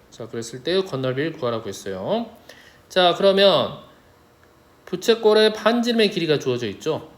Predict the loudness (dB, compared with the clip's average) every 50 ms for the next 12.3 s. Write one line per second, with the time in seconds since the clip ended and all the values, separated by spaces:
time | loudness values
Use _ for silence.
0 | _ _ -18 -10 -8 -8 -8 -8 -8 -10 -8 -8 -6 -2 0 0 0 0 -2 -8
1 | -4 -2 -2 -2 -2 -2 -4 -2 -2 -4 -6 -6 -8 -8 -2 0 2 2 2 0
2 | -2 -2 -2 -2 -4 -8 -8 -6 -4 -2 -2 -2 -2 -6 -10 -18 -20 -12 -8 -8
3 | -8 -6 -6 -6 -6 -6 -6 -6 -4 -4 -4 -4 -4 -6 -10 -14 -20 -20 -20 -20
4 | -20 -20 -12 -4 0 2 2 2 2 0 -2 -6 -10 -10 -8 -6 -4 -4 -6 -4
5 | -4 -6 -6 -6 -8 -12 -14 -16 -14 -16 -16 -16 -16 -18 -20 -20 -20 -20 -20 -20
6 | -20 -20 -20 _ _ _ -2 0 0 0 0 -2 -6 -10 -16 -20 -20 -8 0 4
7 | 6 6 6 4 0 -2 -2 0 0 2 2 2 2 2 0 -2 -6 -12 -14 -8
8 | -4 -2 -2 -2 -2 -4 -8 -14 -8 -2 2 2 4 4 2 -2 -4 -4 -2 0
9 | 0 2 2 2 2 2 2 2 2 0 -4 -12 -18 -20 -20 _ _ _ _ _
10 | _ _ _ _ _ _ _ _ _ _ _ _ _ _ _ _ _ _ _ _
11 | -14 -14 -14 -10 -4 -2 0 0 0 -2 -6 -6 -6 -6 -6 -6 -6 -6 -4 -4
12 | -2 -2 -2 -4 -6 -10